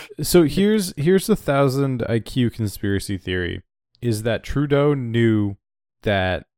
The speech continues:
Speaker 2: like, the status quo was going to remain the same following this election.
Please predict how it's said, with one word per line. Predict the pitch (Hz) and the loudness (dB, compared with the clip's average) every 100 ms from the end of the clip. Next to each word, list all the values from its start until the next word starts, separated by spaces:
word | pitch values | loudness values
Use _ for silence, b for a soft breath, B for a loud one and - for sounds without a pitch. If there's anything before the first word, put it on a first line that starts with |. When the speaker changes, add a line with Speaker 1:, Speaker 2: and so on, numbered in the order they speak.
| _ _ _ - | _ _ _ -12
Speaker 2:
like, | 104 92 - _ _ _ _ _ 123 | -6 -6 -8 _ _ _ _ _ -16
the | 113 | -10
status | - - 120 120 - | -6 0 0 0 0
quo | 127 | 0
was | 113 104 | 0 0
going | - 107 98 | 0 0 0
to | 101 | -2
remain | 95 92 | -2 -4
the | 90 | -4
same | - 92 85 | -6 -6 -4
following | 95 90 87 85 | -4 -4 -4 -6
this | 82 | -8
election. | 90 82 82 85 | -8 -10 -10 -14